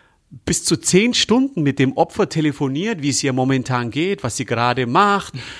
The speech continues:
Speaker 1: Äh, sind sie gerade krank? Sind sie erkältet? St-, äh, waren sie schon draußen vor der Türe? Wie ist das Wetter? Al-, also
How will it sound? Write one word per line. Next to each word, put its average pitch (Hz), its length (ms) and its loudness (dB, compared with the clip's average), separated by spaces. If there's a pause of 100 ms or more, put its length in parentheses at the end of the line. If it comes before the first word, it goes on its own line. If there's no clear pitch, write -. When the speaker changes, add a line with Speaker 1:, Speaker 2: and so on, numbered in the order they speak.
(240)
Speaker 1:
Äh, 131 360 0
sind 143 200 -4
sie 143 80 -4
gerade 107 280 -8
krank? 202 440 2
Sind 143 220 -2
sie 165 80 0
erkältet? 185 1040 0 (340)
St-, - 160 -8
äh, 92 120 -6 (120)
waren 147 300 0
sie - 100 -4
schon 151 220 0
draußen 151 420 0
vor 139 160 -2
der 131 120 -2
Türe? 240 360 0
Wie 151 80 -2
ist - 220 -6
das 139 240 0
Wetter? 202 420 0
Al-, 160 220 -10
also 185 220 -6